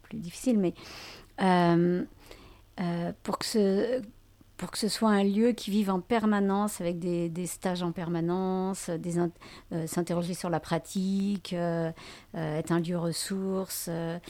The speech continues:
euh, un lieu de création, euh, voilà. Que, parce que je pense que l'impro a tellement de possibilités et peut être tellement, euh,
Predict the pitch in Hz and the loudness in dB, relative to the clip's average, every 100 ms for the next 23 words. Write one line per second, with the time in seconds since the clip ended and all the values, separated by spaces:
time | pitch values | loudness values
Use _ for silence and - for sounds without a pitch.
0 | - - - - 165 156 156 151 151 147 | -18 -20 -18 -10 -6 -6 -6 -6 -8 -8
1 | 135 - - - - 220 - 262 247 165 | -10 -10 -12 -14 -14 -16 -18 -16 -12 -6
2 | 160 170 165 160 151 - 185 160 151 - | -4 -2 -2 -4 -4 -4 -2 -2 -2 -4
3 | - 185 185 185 185 185 185 160 156 160 | -2 0 2 2 2 2 0 0 -2 -4
4 | 160 156 160 151 147 - _ _ _ _ | -6 -6 -6 -6 -8 -14 _ _ _ _
5 | - - _ _ - - 196 185 180 175 | -20 -20 _ _ -8 2 4 4 4 2
6 | 170 - - - - 196 - - 240 226 | 0 -4 -20 -20 -2 0 0 2 4 4
7 | 202 - 220 - 202 170 170 - 220 196 | 0 -4 -6 -4 -6 -4 -6 -6 -8 -6
8 | 160 - - 214 202 196 196 - 185 - | -6 -10 -4 -2 0 0 -2 -4 -8 -6
9 | 170 170 180 - 202 190 185 165 160 160 | -6 -6 -6 -4 -4 -2 -4 -4 -6 -8
10 | - - - 175 175 175 165 | -12 -10 -6 -4 -2 -2 -4